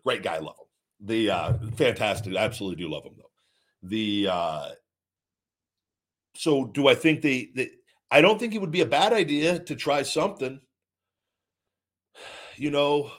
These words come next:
I don't know. I don't know what the answer to that is, though, on as far as who you, I think those guys all, I think those guys in, in, they, they have personalities, some of them, where they're, they're entertaining.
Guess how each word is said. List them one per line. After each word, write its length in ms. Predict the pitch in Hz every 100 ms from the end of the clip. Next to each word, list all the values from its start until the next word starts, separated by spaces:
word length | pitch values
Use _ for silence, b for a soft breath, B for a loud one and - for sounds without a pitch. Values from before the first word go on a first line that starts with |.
| _
I 120 | 131 160
don't 140 | 170
know. 380 | 175 170 165 - B B - 135
I 60 |
don't 140 | 180 190
know 340 | 185 156 156
what 160 | 143 156
the 200 | 156 160
answer 160 | 160 120
to 140 | -
that 200 | 127 131
is, 200 | 151 113
though, 160 | 123 113
on 100 | 110
as 140 | 110
far 220 | 135 131
as 140 | 113 - _
who 340 | - 156 151 - b -
you, 220 | 127 135 127
I 160 | 175
think 340 | 190 190 170 - _ _ _ _ _ _ _ _ _ _ _ -
those 280 | 147 160 165
guys 280 | 160 151
all, 240 | 156 135 - -
I 120 | 170
think 180 | 214 165
those 200 | 160 -
guys 340 | 151 151 123
in, 180 | 139 120
in, 240 | 127 113 - _ _ 131
they, 100 | 131
they 160 | 131 131
have 160 | 135
personalities, 720 | - 143 135 135 147 143 127 -
some 200 | 131 120
of 80 |
them, 180 | 120 117
where 300 | 120 117 113
they're, 260 | 113 107 104
they're 200 | 110 123
entertaining. 680 | 120 98 131 147 123 98